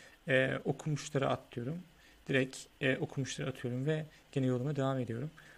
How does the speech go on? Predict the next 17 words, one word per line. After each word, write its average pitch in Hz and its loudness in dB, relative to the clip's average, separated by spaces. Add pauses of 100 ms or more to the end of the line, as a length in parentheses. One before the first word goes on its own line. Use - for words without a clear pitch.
(120)
Aslında 147 -2
tek - -2
tek - -6
böyle, 139 6 (460)
e, 131 6
Upwork'e 139 0
girip, 131 0 (160)
e, 127 2 (420)
sayfayı 131 4
yenileyip 131 2
yeni 127 0
ilan 127 2
geldi 123 4
mi 135 2
diye 131 4 (280)
göze 131 6
bakmanın 131 2